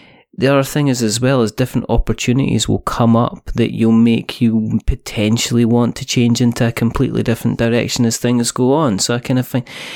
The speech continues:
it's kinda really, really strange to kinda, kinda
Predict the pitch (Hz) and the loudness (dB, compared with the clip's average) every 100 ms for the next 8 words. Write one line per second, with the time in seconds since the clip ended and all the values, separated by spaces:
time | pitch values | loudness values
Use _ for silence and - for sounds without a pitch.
0 | - - - - 165 131 123 117 110 104 | -16 -10 -6 -2 0 2 2 2 2 2
1 | 101 90 - - 123 120 123 120 110 - | 0 -2 -2 -2 0 2 2 0 -4 -2
2 | 113 98 - - - - _ _ _ _ | -2 -2 -6 -20 -20 -20 _ _ _ _
3 | - 147 127 | -8 -4 -4